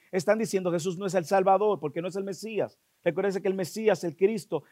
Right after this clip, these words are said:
representaba para el pueblo de Dios el Salvador. ¿El Salvador de qué? De los pecados. El Salvador del yugo, de la esclavitud, de la muerte. Y él está diciendo, esto está negando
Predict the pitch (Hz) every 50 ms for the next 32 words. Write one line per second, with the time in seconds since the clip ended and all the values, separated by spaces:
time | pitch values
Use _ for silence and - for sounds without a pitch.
0 | _ - - 190 151 180 190 - - 180 170 143 - 208 226 226 208 180 165 151
1 | - _ _ _ _ _ - 208 226 240 226 226 190 147 - 214 214 214 208 190
2 | 202 180 190 190 190 156 165 190 170 - - 180 175 170 175 170 165 202 208 190
3 | 175 160 - 170 170 170 170 175 190 196 185 208 190 - - 202 208 185 170 160
4 | 156 - - 170 151 - - 190 202 202 190 165 147 127 - _ _ _ _ _
5 | - 151 143 190 185 175 185 180 170 185 202 214 208 185 190 196 185 165 147 139
6 | 143 196 214 220 202 202 180 180 180 - - - 185 180 170 180 165 - - 220
7 | 233 220 165 185 185 180 170 165 170 180 185 196 202 196 - - 143 127 _ _
8 | _ - 180 185 196 202 226 247 254 254 - - - 226 220 226 214 208 196 -
9 | - - 196 208 220 226 220 214 196 165 165 170 - 180 233 262 269 247 - -
10 | - - 170 160 147 - - 208 208 208 214 214 175 180 170 160 160 156 160 139